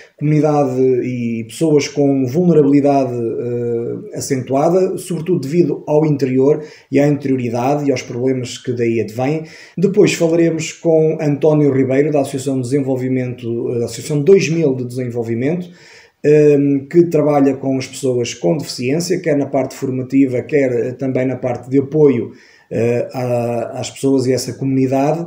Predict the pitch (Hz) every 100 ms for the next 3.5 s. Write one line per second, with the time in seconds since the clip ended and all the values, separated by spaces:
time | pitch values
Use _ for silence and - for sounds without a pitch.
0 | - - 135 143 135 - 139 165 - 151
1 | 165 202 143 143 147 131 127 117 - 131
2 | 139 135 127 123 - 127 123 127 117 110
3 | 127 123 120 151